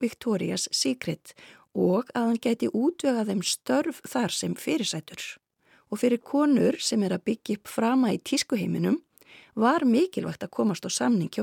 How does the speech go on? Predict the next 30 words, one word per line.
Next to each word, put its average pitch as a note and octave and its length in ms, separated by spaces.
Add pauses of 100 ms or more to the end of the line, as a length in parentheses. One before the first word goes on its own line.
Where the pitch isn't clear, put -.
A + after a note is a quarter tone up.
fyrirtækinu. E3+ 560 (640)
Hann E3+ 160
boðaði F3 400
þær E3+ 160
á - 80
sinn F3+ 160
fund, - 400
ýmist F3+ 320
á - 80
hótelherbergjum A3 880
eða A#3+ 160
heima E3+ 240
hjá D#3+ 160
sér, - 240 (320)
og A#3+ 160
beitti F#3 320
þær E3 240
ofbeldi. E3 480 (480)
Hann A3 120
var A#3 120
þó D4 160
aldrei C4 280
formlega B3+ 560
starfsmaður A#3 680
fyrirtækisins - 1000 (380)
og - 160
gegndi C4+ 400
ekki B3+ 400
formlega A3+ 560
hlutverki G3 560